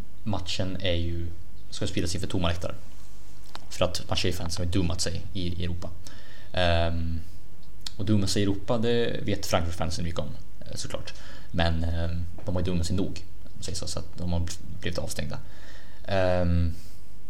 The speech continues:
så, och Marseilles, eh, för att undvika kravaller och undvika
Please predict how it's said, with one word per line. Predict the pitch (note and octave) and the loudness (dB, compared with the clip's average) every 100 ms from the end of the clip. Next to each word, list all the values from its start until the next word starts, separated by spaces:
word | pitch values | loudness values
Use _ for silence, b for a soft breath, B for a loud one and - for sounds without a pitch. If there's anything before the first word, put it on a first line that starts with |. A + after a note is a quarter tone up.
| - - | 0 0
så, | - - F#2+ F#2 F2+ F#2 - - - - | 0 0 0 0 0 -2 -2 -2 -2 0
och | G#2 F2 - - - - - - - - - | 0 0 -2 -2 -2 -2 0 0 -2 -2 -2
Marseilles, | G#2 G2+ - A2+ A2 G#2+ - - - - - | 0 0 2 2 2 2 2 0 0 -2 -2
eh, | F#2+ F#2+ | -2 0
för | G#2 | 0
att | F2+ A#2 | 0 0
undvika | G2+ F#2 F2+ F2+ | 0 0 0 0
kravaller | - F#2 E2+ D#2+ D#2+ E2 | 0 0 0 0 0 0
och | E2+ | 0
undvika | F2 D#2+ D#2+ D#2+ - | 0 0 0 0 -2